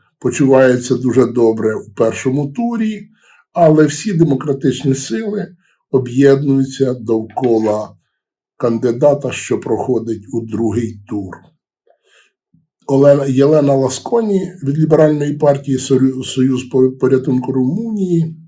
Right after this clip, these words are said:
набирає всього лише на дві,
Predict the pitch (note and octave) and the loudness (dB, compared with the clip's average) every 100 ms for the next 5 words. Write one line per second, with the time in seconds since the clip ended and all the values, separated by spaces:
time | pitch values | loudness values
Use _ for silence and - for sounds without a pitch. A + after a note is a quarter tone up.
0 | _ _ A#2+ C#3+ D3 E3 G3 E3+ D3+ - | _ _ 2 2 4 2 4 2 0 -2
1 | - _ _ _ _ _ _ - - - | -18 _ _ _ _ _ _ -20 -16 -2
2 | D3+ C3 E3+ D#3+ C#3 C#3 C#3 C3+ B2 A#2 | 2 4 4 4 2 0 2 2 0 -4
3 | A2+ C3+ E3+ E3 | -8 -2 0 0